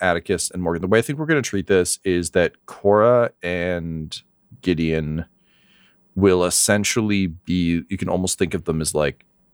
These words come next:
skills you can use rather than, um, characters acting on their own initiative.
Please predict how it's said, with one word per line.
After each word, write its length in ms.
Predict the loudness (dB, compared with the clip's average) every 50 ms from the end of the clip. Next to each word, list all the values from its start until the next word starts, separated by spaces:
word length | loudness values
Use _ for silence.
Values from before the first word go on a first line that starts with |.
| _ _ _ _ _ _ _ _ _ _ _ _ _
skills 480 | 0 0 0 0 0 0 0 0 0 0
you 100 | -2 -2
can 200 | 0 0 0 2
use 460 | 2 2 0 0 0 -2 -2 -4 -4 -2
rather 360 | 0 2 2 2 2 0 -4
than, 540 | -4 -2 -2 0 0 -2 -4 -6 -10 -12 -14 -18 _ _ -2
um, 380 | 0 0 0 0 -2 -6 -8 -14
characters 380 | -8 -4 -4 -4 -2 -4 -4 -2
acting 360 | -2 -2 -2 -2 -6 -8 -8
on 100 | -6 -6
their 120 | -4 -4 -6
own 80 | -6
initiative. 520 | -8 -10 -12 -12 -10 -10 -10 -10 -12 _